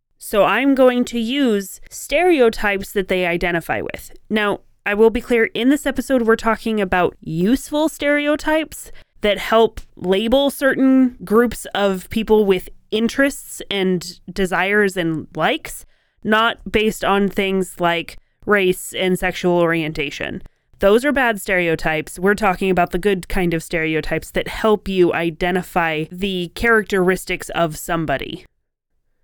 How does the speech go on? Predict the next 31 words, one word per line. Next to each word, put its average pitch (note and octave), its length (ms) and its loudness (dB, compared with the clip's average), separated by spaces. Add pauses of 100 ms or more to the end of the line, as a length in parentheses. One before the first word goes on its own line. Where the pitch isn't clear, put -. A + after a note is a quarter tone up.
(240)
But G#3+ 140 0
those C4+ 240 4
are C#4 160 2
things A3+ 380 -2
that - 220 -2
marketing C4 460 0
teams G3+ 360 -4
use F3+ 260 0
to A#3 240 -6
target F3+ 800 -2
customers - 720 -6
and F#3+ 220 -2
find F3+ 360 -2
them. - 260 -8 (540)
As A#3 240 -2
an A#3+ 80 -2 (100)
author, C#4+ 480 2 (120)
you A3+ 140 -2
can B3+ 180 0
use C4+ 260 0
the D4+ 100 -2
cliches G3+ 560 0
and G#3+ 100 -4
the A3 100 0
stereotypes E3+ 720 -4
to G#3+ 100 -2
help A#3+ 260 0
you A3+ 200 -2
speed - 580 -6 (100)
up F#3 300 -2 (220)
descriptors. - 880 -8